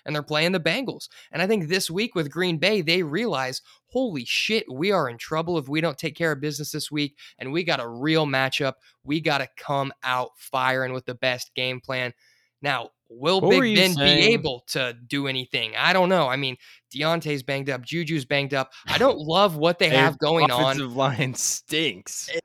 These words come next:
Speaker 1: their offensive line does stink, but this game just gives me the heebie-jeebies, and I feel like something weird could happen, okay? They beat Buffalo two weeks ago, so le-, let's not get too deep into the Steelers haven't looked great the last two weeks. They're just gonna suck the rest of the season narrative.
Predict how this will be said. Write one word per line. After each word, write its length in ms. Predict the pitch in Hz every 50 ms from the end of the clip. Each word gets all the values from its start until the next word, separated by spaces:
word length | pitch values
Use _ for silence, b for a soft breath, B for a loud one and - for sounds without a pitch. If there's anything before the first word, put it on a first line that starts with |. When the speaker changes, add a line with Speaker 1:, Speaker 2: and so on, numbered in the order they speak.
| _ _ -
Speaker 1:
their 160 | - 214 226
offensive 320 | 254 247 285 247 254 277
line 140 | 269 277 277
does 240 | 233 262 277 277 269
stink, 220 | - 269 262 185
but 140 | - 196 156
this 180 | 226 247 - -
game 240 | - 226 240 233 180
just 280 | - 240 226 170 - -
gives 180 | 202 214 190 208
me 120 | 226 233
the 120 | 196 180
heebie-jeebies, 760 | 156 185 220 226 214 226 180 139 160 196 202 185 214 185 156 160
and 100 | 165 175
I 120 | 180 170 151
feel 280 | - - 185 196 202
like 160 | 196 196 190 -
something 440 | - - 170 170 160 170 160 143 127
weird 300 | 131 135 131 135 127 -
could 160 | - - 123
happen, 380 | 117 117 107 107 - - 110 -
okay? 260 | 117 127 - - 165 160
They 160 | 156 160 156
beat 320 | 139 - 202 208 170 156
Buffalo 440 | - 170 156 156 - 151 151 147 143
two 240 | - - - 185 170
weeks 280 | 139 139 131 131 -
ago, 280 | - 127 120 113 113 117
so 380 | - - - 143 135 131 131 _ b b b b b b b b _ -
le-, 160 | - - -
let's 240 | 220 233 - - 220
not 420 | 220 214 208 208 196 175 - 165
get 300 | 151 190 165 139 139 -
too 320 | - - 214 214 196 180
deep 340 | 151 135 165 185 180 165 - -
into 280 | 165 165 170 165 156
the 80 | 143 147
Steelers 480 | - - - 175 170 156 156 147 -
haven't 320 | - 151 151 156 147 135 135
looked 200 | 139 139 135 -
great 260 | - 147 139 139 139
the 80 | 135 127
last 280 | 131 131 127 - -
two 140 | - 143 135
weeks. 260 | 139 135 131 - -
They're 140 | - 143 139
just 160 | 127 127 - -
gonna 160 | 143 127 120
suck 460 | - - - - 151 135 131 - -
the 80 | - 135
rest 220 | 127 123 123 -
of 80 | - -
the 0 |
season 340 | - 135 127 120 117 113
narrative. 340 | 117 113 107 - - - -